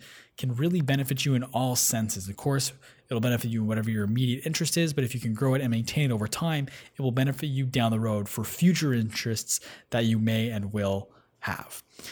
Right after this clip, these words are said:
And now, how can you grow your personal brand? Obviously, there's a bunch of different ways you can do this. You can do it through Instagram, LinkedIn, Twitter, by speaking, just by talking to people one-on-one, meeting them for coffees.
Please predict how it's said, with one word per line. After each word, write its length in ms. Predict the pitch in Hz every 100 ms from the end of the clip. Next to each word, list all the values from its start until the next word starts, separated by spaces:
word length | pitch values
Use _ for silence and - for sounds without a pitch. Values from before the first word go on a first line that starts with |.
| - -
And 80 |
now, 80 | 143
how 320 | 117 - 160
can 120 | 196 185
you 120 | 170
grow 280 | 127 147 165
your 140 | 160
personal 420 | 151 160 143 156
brand? 300 | 127 131 131
Obviously, 280 | 131 147 147
there's 140 | 139
a 40 | 131
bunch 340 | - 131 127
of 60 | 135
different 200 | 127 120
ways 220 | 117 110
you 60 | 117
can 80 |
do 160 | 113 113
this. 180 | 113 -
You 380 | - - - 135
can 80 |
do 80 | 123
it 60 | 117
through 140 | 127
Instagram, 400 | 143 139 123 110
LinkedIn, 480 | 120 131 135 120 107
Twitter, 400 | - - 147 131
by 180 | 107 107
speaking, 760 | - - - 175 147 147 120
just 120 | 113 -
by 120 | 143
talking 460 | - - 131 -
to 100 | 139
people 260 | 135 139 131
one-on-one, 440 | 135 127 139 117
meeting 200 | 117 139
them 140 | 143 135
for 160 | -
coffees. 560 | 117 - 127 123 123